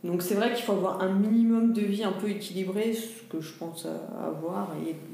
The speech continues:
ça m'a permis un peu de me mettre à distance de ça. Mais quand même, ça reste présent, euh, euh, forcément, voilà, et à un moment donné, ça te revient en pleine poire.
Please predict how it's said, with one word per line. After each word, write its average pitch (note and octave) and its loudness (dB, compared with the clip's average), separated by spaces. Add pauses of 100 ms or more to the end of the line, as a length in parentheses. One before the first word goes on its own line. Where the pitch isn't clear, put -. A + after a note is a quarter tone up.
(280)
ça D#3 -4
m'a E3 0
permis E3+ -4
un E3 -2
peu F3 -6
de F3 -2
me E3 0
mettre D#3+ -4
à E3 -4
distance F3 -6
de D#3+ -8
ça. D3+ -10 (520)
Mais A3 2
quand G3+ 2
même, A3+ 2 (240)
ça - -2
reste F#3+ -2
présent, F3+ 0
euh, - -10
euh, C#3+ -6 (100)
forcément, - -2
voilà, F#3 0
et E3+ 0
à D3 -2
un - -2
moment D#3 -4
donné, D#3+ -2
ça F3 -2
te - -8
revient E3 -4
en D#3+ -4
pleine E3 -6
poire. - -10